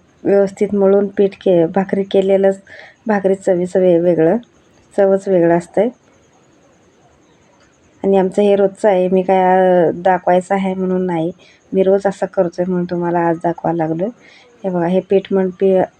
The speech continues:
जरा पीठ आहे, जरा असं प-, व्यवस्थित ज-,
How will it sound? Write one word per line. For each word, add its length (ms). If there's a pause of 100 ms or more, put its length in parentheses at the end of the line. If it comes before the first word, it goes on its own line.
(460)
जरा 180
पीठ 260
आहे, 220
जरा 180
असं 200 (260)
प-, 160
व्यवस्थित 640 (640)
ज-, 80